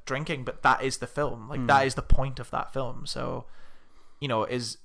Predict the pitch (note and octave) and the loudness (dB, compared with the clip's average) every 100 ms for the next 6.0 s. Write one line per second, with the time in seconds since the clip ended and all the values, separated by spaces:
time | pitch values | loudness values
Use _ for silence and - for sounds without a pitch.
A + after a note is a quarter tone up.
0 | - - _ - E2 B2+ A#2 A#2+ - B2+ | -20 -20 _ -20 -8 -6 -4 -4 -4 -6
1 | A2 A#2 A#2 C3 - A#2+ A#2 - G#2+ A2 | -6 -4 -4 -4 -6 -10 -8 -6 -6 -8
2 | - A#2+ A#2 A2+ - - A#2 - A2 A#2 | -8 -8 -8 -8 -6 -6 -6 -6 -6 -4
3 | A2+ A#2 - B2 B2+ G#2+ A#2+ G#2+ A#2 - | -6 -8 -6 -2 0 0 -2 -2 -6 -6
4 | A#2 A2+ A2 B2+ - F2+ A2+ - - - | -2 -2 -4 -8 -8 -6 -4 0 0 -2
5 | B2 A#2 B2+ B2+ - A#2+ - - - C#3+ | -6 -10 -8 -8 -8 -10 -10 -12 -12 -14